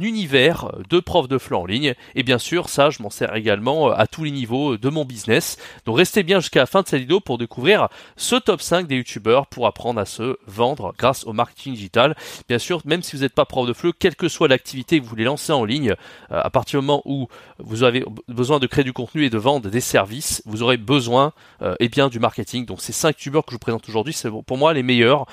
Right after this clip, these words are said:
et je peux que vous les conseiller. Ça fait des années que je les suis, donc restez bien jusqu'à la fin pour découvrir lesquels, euh, ils sont.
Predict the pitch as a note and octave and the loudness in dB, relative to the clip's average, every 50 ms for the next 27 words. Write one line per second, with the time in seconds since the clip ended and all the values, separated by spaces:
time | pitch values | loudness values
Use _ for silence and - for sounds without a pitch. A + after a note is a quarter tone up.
0 | - - - - - A2+ - - - C3+ - - D#3 C#3 C3+ B2+ - B2+ A#2 - | -16 -20 -14 -4 -2 -2 -2 0 0 -2 -2 -2 -2 -2 -2 -2 -2 -4 -8 -4
1 | - B2 C3 - - G#2 - A2+ G2+ A2 G#2+ A#2 C3 B2 C3 C#3 C3 A2+ G#2+ G#2+ | -2 -2 -2 -2 -4 -6 -6 -4 -2 -2 2 4 4 4 4 0 -2 0 -2 -4
2 | G2+ - - - B2 D3 D#3+ - - - - - - B2 B2 A2+ - A#2+ - - | -4 -4 -6 -8 -8 -10 -10 -16 -20 -20 -18 -8 -6 -4 -4 -2 -2 -2 0 0
3 | B2+ A2 C3 B2+ A2+ - - G2+ F#2 - - B2+ - - A2+ F#2+ F#2 - - G2+ | -2 2 2 0 0 2 0 0 0 2 -2 -4 -4 -4 -10 -10 -10 -6 -4 -4
4 | A2 A2+ - _ - G#2 G2 F#2+ G#2 G#2+ - - B2+ A#2+ C#3 B2+ G2 E2+ _ _ | -4 -4 -6 _ -10 -8 -4 -2 -2 -2 0 2 2 2 2 2 -2 -6 _ _
5 | _ _ _ _ _ - F2 F2+ F#2 F#2 - - A3+ A#3+ - - - - F2 | _ _ _ _ _ -12 -10 -8 -8 -8 -6 -2 -2 -2 0 -2 -6 -8 -10